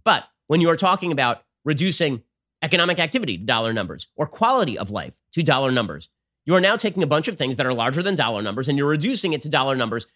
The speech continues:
so that you can actually make a calculation, because otherwise you simply cannot do public policy. So Alex Arnon, a senior analyst at the Penn Wharton budget model, he says, "The economic costs have been enormous.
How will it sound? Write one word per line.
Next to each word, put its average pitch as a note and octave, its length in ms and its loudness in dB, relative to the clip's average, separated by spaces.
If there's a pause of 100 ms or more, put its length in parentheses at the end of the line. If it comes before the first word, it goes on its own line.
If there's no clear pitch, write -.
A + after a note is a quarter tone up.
so - 120 -8
that E3 60 0
you D#3+ 80 -4
can D#3+ 120 0
actually D#3 260 0
make D3 160 0
a C3+ 60 -8
calculation, A#2+ 680 -4 (140)
because D3+ 140 -2
otherwise G3 300 2
you D#3 60 -4
simply D#3+ 240 -4
cannot C#3+ 220 -2
do B2 80 -4
public A2+ 260 -4
policy. G2+ 420 -6 (680)
So D#3+ 320 2 (720)
Alex F#3 260 4
Arnon, D3+ 280 2
a B2+ 40 -2
senior F3 240 0
analyst C3+ 400 0
at A#2+ 60 -10
the G#2 60 -12
Penn D3+ 180 0
Wharton B2 220 -2
budget E3+ 240 0
model, F#2 320 -6 (260)
he C#3+ 60 -6
says, E3 180 0
"The E3+ 120 -2
economic F#3 360 2
costs D3 220 0
have D3 60 -4
been C#3 100 2
enormous. C#3 460 2